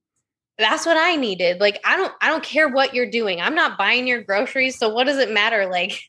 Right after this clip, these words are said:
<laughs> I don't have to deal with the consequences of what you're eating. So why does it matter? Like, I just,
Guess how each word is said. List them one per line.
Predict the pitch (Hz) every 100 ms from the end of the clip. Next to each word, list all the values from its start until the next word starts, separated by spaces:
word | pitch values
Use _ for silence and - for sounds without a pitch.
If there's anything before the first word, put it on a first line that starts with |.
| -
<laughs> | - 262
I | 220
don't | 277
have | 294
to | 269
deal | 233 262
with | 262 269
the |
consequences | 247 247 240 254 254 240 240 226
of | 214
what | 220 208
you're | 214
eating. | 202 214 196 196
So | 202
why | 190 196
does | 208 208
it | 208 190
matter? | 196 196 175
Like, | 175 180
I | 196
just, | 196 -